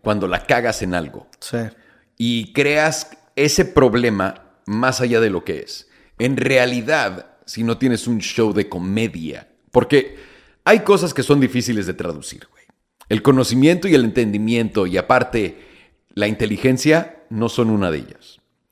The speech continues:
Speaker 1: El sentido del humor sí, porque es regional. Porque es difícil. No puedes venir a contarle un chiste
Speaker 2: Sí.
Speaker 1: a un gringo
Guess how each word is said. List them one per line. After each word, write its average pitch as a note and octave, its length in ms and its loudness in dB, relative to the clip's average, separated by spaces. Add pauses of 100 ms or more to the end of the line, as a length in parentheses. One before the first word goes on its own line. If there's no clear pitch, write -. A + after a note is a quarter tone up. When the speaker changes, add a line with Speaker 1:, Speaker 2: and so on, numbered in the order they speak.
Speaker 1:
El F#3 140 6
sentido G#3 280 6
del A#3 100 6
humor F3 260 6
sí, - 440 -2 (280)
porque B2 220 0
es F3 80 0
regional. A2 600 -4 (560)
Porque B2 240 0
es F3 80 2
difícil. F3+ 600 -2 (180)
No E3 200 6
puedes B3+ 200 4
venir D3 280 2
a D#3+ 80 0
contarle C#3+ 440 4
un D3+ 120 6
chiste - 240 2
Speaker 2:
Sí. F#3 40 12
Speaker 1:
a F#3 40 10
un G3 160 6
gringo F#3 560 8